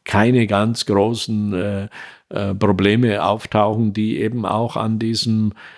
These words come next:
äh, Unwägbarkeiten, äh, wenn man alte Gebäude saniert, äh,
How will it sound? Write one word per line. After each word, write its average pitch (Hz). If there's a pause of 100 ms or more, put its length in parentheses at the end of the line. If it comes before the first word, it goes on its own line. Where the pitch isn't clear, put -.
(140)
äh, 113
Unwägbarkeiten, 117
äh, 107
wenn 107
man 104
alte 104
Gebäude 104
saniert, 107
äh, 107